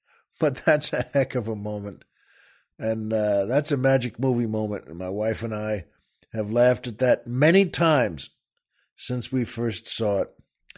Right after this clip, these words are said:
And the other movie I wanted to mention is Debbie Reynolds' first movie, and it's called Singin' in the Rain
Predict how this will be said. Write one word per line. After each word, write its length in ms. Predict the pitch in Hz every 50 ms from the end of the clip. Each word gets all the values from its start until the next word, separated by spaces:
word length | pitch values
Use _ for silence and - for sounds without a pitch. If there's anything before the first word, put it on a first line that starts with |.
| - _ _ _ _ _ _ _ _ _ _ _ _ -
And 520 | 165 180 180 185 185 185 185 180 165 170 - -
the 480 | 147 165 170 170 175 170 170 175 - _ _ -
other 680 | - 196 247 262 277 294 285 254 226 196 170 147 - _ _ _ _ _ _ _ _ _ _ _ _ _ _ _ _ _
movie 640 | - 139 156 165 170 165 143 151 147 143 143 143 - - -
I 160 | - 131 143 147
wanted 380 | 147 147 147 139 127 131 123 -
to 80 | 139
mention 580 | 131 123 123 120 117 113 - 151 165 185 190 - _ _ _ _ _ _ _ _ _ _ _ _ _ _ -
is 380 | 151 165 165 165 160 143 143
Debbie 380 | 143 135 135 180 185 190 208 202
Reynolds' 380 | 190 196 196 196 202 196 175
first 540 | 170 - - - - 220 254 254 226 - -
movie, 540 | 185 175 165 143 113 87 85 62 - - - _ _ - _ _ _ _ _ _ _ _ -
and 140 | 113 117
it's 140 | 120 117 -
called 360 | - - 147 147 143 139 123
Singin' 500 | - - - - - 196 214 214 220 220
in 140 | 220 220 214
the 100 | 208 202
Rain 600 | 180 175 175 165 151 135 113 101 92 73 - -